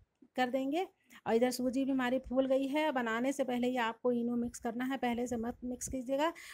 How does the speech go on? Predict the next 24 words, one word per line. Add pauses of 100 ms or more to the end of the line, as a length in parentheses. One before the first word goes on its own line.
(120)
अगर
इनो
ना
हो
तो
आप (180)
मीठा
सोडा,
खाने
वाला
सोडा
आता
है,
उसको
मिक्स
कर
सकते
हैं। (400)
अच्छे
से
इनो
को
मिक्स
करिए।